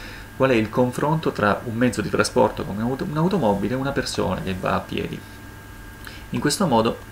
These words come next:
ci rendiamo subito di qual è il significato di una velocità espressa in chilometri orari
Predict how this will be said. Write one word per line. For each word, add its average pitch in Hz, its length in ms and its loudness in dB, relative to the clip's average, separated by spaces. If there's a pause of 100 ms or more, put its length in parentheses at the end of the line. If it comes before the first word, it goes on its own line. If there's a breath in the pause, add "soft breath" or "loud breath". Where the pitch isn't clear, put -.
ci - 160 -2
rendiamo 127 320 2
subito 107 340 2
di 113 80 4
qual 123 140 4
è 107 40 4
il 110 120 2
significato 127 1080 -2 (320 loud breath)
di - 80 -4
una 117 100 2
velocità 117 340 2
espressa 117 400 2
in 107 80 -2
chilometri 113 360 2
orari 101 360 4